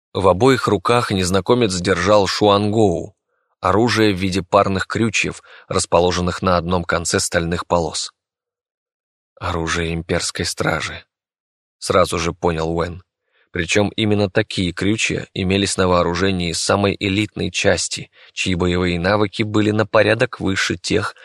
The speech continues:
кого отправили в деревеньку Анхой, и с которыми толпа под предводительством Уэна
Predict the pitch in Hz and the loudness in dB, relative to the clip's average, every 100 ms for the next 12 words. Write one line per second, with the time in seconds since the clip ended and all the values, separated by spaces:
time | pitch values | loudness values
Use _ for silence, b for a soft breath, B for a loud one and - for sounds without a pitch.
0 | B - 92 90 92 - 92 87 87 85 | B 0 4 4 4 2 2 2 -2 -2
1 | 92 87 90 87 92 - 92 - 95 82 | -2 -2 -4 -4 -4 -4 -4 0 0 -2
2 | - b b b - - - 92 90 90 | -10 b b b -10 -2 -2 0 0 0
3 | 92 85 78 - 107 95 _ _ - 85 | 0 0 0 2 2 0 _ _ -4 -4
4 | 92 90 90 87 80 87 - 85 98 87 | -2 0 0 0 -6 -6 -4 0 0 0
5 | 76 78 | -4 -12